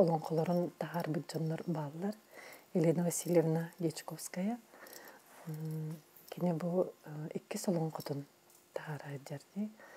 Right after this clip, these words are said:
Бастакытын буллар толору таһаарын битэрбитэ. М, онна Суханова Антонина Максимовна диэн манна үлэлии сылдьыбыта. Кини хоругунан тахаарбыта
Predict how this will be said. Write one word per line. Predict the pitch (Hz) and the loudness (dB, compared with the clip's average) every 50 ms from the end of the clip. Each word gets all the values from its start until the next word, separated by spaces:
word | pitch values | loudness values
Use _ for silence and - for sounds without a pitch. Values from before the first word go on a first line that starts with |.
| - - - - - - - - - - - | -16 -14 -14 -14 -14 -16 -16 -18 -18 -16 -8
Бастакытын | - 170 165 - - - - - - - 165 | -4 -4 -2 -2 -2 -2 -4 -2 -4 -4 0
буллар | 180 180 170 170 170 | 2 4 4 4 4
толору | 170 - 156 147 165 160 | 4 2 2 2 2 2
таһаарын | 160 - 151 147 165 160 160 175 170 165 | 2 0 -2 -2 -2 -2 0 0 0 0
битэрбитэ. | - - 165 - 143 135 - - 185 202 220 226 - - _ _ _ _ _ _ _ - - - - - - - - - - - - 160 | 0 -2 -2 -2 -4 -8 -4 -2 0 0 0 -2 -8 -18 _ _ _ _ _ _ _ -18 -12 -12 -12 -12 -12 -20 -20 -20 -20 -18 -12 -8
М, | 151 151 151 160 - - - 170 | -8 -6 -6 -8 -12 -12 -10 -6
онна | 170 170 170 175 175 175 175 175 170 - - - - - - - - | -4 -2 -2 0 0 0 -2 -2 -4 -8 -14 -20 -20 -20 -20 -18 -12
Суханова | - - - - - - 170 175 175 170 151 | -10 -8 -8 -8 -6 -2 0 0 2 2 2
Антонина | 180 170 156 - 156 156 151 156 160 | 2 2 2 2 2 4 4 2 2
Максимовна | 165 165 - - - - 151 165 165 156 160 160 147 | 0 -2 -4 -8 -8 -4 -2 -2 0 0 0 0 0
диэн | - 156 151 156 156 160 - - | -2 -2 -4 -4 -4 -8 -8 -6
манна | 165 143 147 147 147 147 147 - - | -4 -2 -2 -2 -2 -4 -6 -4 -4
үлэлии | - 151 165 151 143 160 147 | 0 2 2 2 2 0 0
сылдьыбыта. | 151 151 143 - 147 143 151 - - 196 208 - - - - - - - - - - - | -2 -4 -6 -6 -10 -12 -6 -2 0 0 0 -2 -6 -16 -14 -14 -14 -14 -16 -18 -18 -18
Кини | - - 160 165 160 160 156 156 165 - - - - - - - - _ _ _ _ _ _ _ _ _ _ _ - - | -12 -4 -2 0 2 2 2 2 0 -2 -8 -14 -20 -20 -20 -20 -20 _ _ _ _ _ _ _ _ _ _ _ -16 -14
хоругунан | - - - 175 165 156 143 156 147 160 165 165 | -10 -2 4 4 6 6 6 6 4 4 2 2
тахаарбыта | - 151 143 151 151 - - - - - 139 - | 0 -2 -4 -4 -6 -6 -8 -8 -8 -8 -8 -8